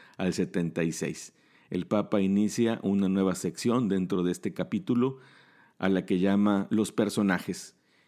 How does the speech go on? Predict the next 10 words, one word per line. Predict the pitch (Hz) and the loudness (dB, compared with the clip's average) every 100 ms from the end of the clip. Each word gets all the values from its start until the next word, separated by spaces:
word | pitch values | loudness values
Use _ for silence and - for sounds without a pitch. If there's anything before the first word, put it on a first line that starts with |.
| _ | _
Y | 120 | -6
justamente | - 151 - 147 151 156 165 156 - _ _ | -2 0 0 2 0 0 -2 -2 -6 _ _
el | 98 92 | -6 -2
Papa | 107 101 - 107 92 - | 0 0 2 2 2 0
nos, | 95 90 85 82 - | -2 0 0 -2 -4
eh, | 92 85 - - _ _ _ | -2 -2 -4 -14 _ _ _
conducirá | 107 101 107 110 131 165 160 | 0 2 2 2 0 -2 -6
a | - | -4
la | 107 | -2
reflexión | 104 92 104 101 - 139 165 165 | 0 -2 -4 -4 -2 -2 -2 -6